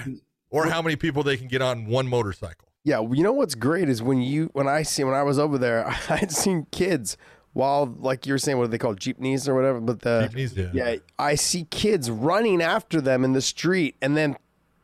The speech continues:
Speaker 1: the other kids grabbing them and pulling them up
Speaker 2: Oh, yeah.
Speaker 1: to go to school. And I'm
Speaker 2: Oh,
Speaker 1: like,
Speaker 2: yeah.
Speaker 1: "This is crazy. How does this get approved?" <laughs> Like,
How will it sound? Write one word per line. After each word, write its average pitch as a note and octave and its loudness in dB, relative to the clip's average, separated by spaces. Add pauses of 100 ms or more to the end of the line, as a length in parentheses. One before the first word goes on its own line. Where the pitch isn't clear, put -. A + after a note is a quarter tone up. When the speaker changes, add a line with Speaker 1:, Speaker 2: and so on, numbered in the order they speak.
(400)
Speaker 1:
the C#3 -4
other F3 0
kids D#3 0
grabbing D3 2
them E3 4
and D3 0
pulling E3+ 2
them D3+ 4
up F3 0 (200)
Speaker 2:
Oh, C4+ 4
yeah. B3 2
Speaker 1:
to D#3+ -2
go D3+ 2
to D3+ 0
school. C#3+ 0 (340)
And D3 0
I'm E3 2
Speaker 2:
Oh, F3 2
Speaker 1:
like, E3+ 2
Speaker 2:
yeah. C4 0
Speaker 1:
"This A#4+ -2
is - -10
crazy. F#3+ 2
How F3 2
does A#4 2
this G#4 2
get - 2
approved?" G#3 0
<laughs> - 2
Like, A#3 -2